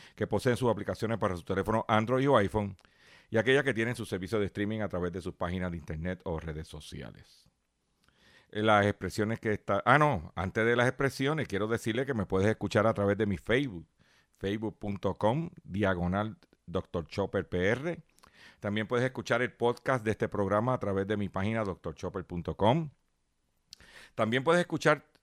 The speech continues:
toda la programación de la red informativa de Puerto Rico, que incluye el En Blanco y Negro con Sandra Rodríguez Coto, Hablando en Plata con doctor Chopper, y el resumen de noticias de nuestro perio-, compañero periodista José Raúl Arriaga a través de red informativa punto live.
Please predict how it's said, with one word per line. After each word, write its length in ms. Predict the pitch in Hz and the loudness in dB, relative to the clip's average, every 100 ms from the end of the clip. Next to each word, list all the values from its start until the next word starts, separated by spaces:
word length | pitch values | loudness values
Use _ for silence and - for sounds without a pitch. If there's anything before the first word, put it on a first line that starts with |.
| _ | _
toda 220 | 123 120 | 4 4
la 100 | 139 | 4
programación 580 | 131 131 113 104 - 127 | 2 0 0 -2 -2 -2
de 80 | 135 | 0
la 120 | 113 | 2
red 160 | 104 107 | 2 0
informativa 520 | 113 117 104 95 110 | 0 0 0 0 0
de 80 | 107 | 0
Puerto 280 | 98 87 90 | 0 -2 -4
Rico, 240 | 107 131 | -2 -4
que 80 | 101 | -4
incluye 300 | 87 101 110 | -6 -2 -2
el 140 | 107 _ _ _ | -4 _ _ _
En 160 | 95 92 | 0 2
Blanco 300 | 101 95 101 | 0 0 -2
y 20 | |
Negro 260 | 101 98 | -2 -4
con 140 | 90 85 | -6 -8
Sandra 320 | 95 85 82 | -8 -8 -10
Rodríguez 440 | 82 82 87 87 | -10 -10 -10 -12
Coto, 400 | - 117 123 156 - | -4 -2 0 -2 0
Hablando 340 | 95 90 95 | 0 0 0
en 80 | 87 | -2
Plata 260 | 92 90 90 | -4 -6 -6
con 160 | 85 | -8
doctor 320 | 82 - 90 80 | -10 -10 -14 -10
Chopper, 360 | 127 123 135 - - - - | -8 -6 -8 -12 -20 -20 -8
y 140 | 101 123 | 2 4
el 60 | |
resumen 360 | 135 - 123 131 | 4 0 0 2
de 80 | 120 | 0
noticias 500 | 98 113 104 135 117 | 0 -2 -4 -4 -2
de 360 | 104 92 90 - 85 | -4 -4 -6 -10 -8
nuestro 260 | 87 87 82 | -6 -6 -6
perio-, 280 | 90 90 | -6 -6
compañero 420 | - 85 95 107 101 | -6 -4 -2 -2 -2
periodista 400 | 101 101 107 110 | 0 -2 0 -2
José 220 | 98 90 | 0 -2
Raúl 240 | 85 95 | 0 0
Arriaga 500 | 107 101 92 95 113 _ _ - - | -2 -2 -2 -4 -8 _ _ -20 -8
a 100 | - | -4
través 280 | 95 92 107 | 0 0 2
de 100 | 104 | 2
red 160 | 101 | 2
informativa 640 | 104 95 92 85 95 95 90 | 0 0 0 0 0 0 0
punto 320 | 87 82 85 | -2 0 0
live. 300 | 76 82 - | -2 -6 -10